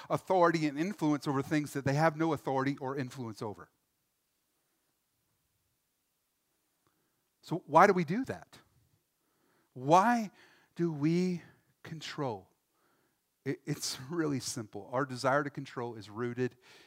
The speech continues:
in pride. Our desire to control is rooted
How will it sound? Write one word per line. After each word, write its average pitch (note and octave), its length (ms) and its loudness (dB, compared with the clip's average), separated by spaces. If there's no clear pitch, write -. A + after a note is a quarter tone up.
in A2+ 160 -14
pride. F#2+ 460 -2
Our B2 100 0
desire C3 600 2
to - 200 -18
control A2 760 -8
is A#2 200 -10
rooted A2 680 -4